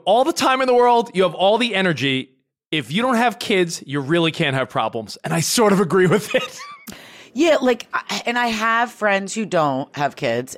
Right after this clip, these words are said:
Speaker 2: and I'm sure some of them are listening now. Some of them do not in any way, shape, or form give me that feeling. I feel like they're very good about knowing that I'm in a completely different situation. And I'm not taking, like, the way Chris is, I'm not taking away from the fact that, like,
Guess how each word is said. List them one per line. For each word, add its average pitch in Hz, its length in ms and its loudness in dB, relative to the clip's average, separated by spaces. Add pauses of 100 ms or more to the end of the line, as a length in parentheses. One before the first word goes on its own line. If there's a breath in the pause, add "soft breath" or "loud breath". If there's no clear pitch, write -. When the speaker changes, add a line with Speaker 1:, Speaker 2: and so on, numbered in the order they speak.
Speaker 2:
and 151 220 0
I'm 151 100 -4
sure 156 260 -4
some 156 220 -2
of 147 100 -2
them 147 140 -4
are 139 80 -4
listening 135 460 -6
now. 127 320 -2 (260 loud breath)
Some 247 380 -2
of 214 200 -2
them 147 400 -2
do 160 160 -8
not 175 300 -2
in 165 80 -4
any 165 240 -4
way, 160 140 -4
shape, 156 260 -4
or 143 80 -6
form 135 460 -2 (120)
give 147 200 -4
me 151 140 -10
that 135 200 -6
feeling. 123 340 -12
I 165 140 -2
feel 175 240 -6
like 170 160 -6
they're 170 160 -2
very 196 320 -2
good 185 240 -2
about 156 420 0 (320 soft breath)
knowing 185 720 -2 (300 soft breath)
that 175 120 0
I'm 185 200 0
in 180 80 -6
a - 20 -6
completely 170 280 -12
different 156 260 -10
situation. 147 420 -12
And 156 180 -6
I'm 202 200 -2
not 277 200 -2
taking, 226 400 -6
like, 196 140 -2
the 185 60 -6
way 190 100 -2
Chris 196 240 -6
is, 160 100 -8
I'm 214 180 -4
not 294 180 -4
taking 240 420 -6
away 185 240 -2
from 170 180 -10
the 165 100 -4
fact 160 280 -4
that, 151 140 -4
like, 147 320 -2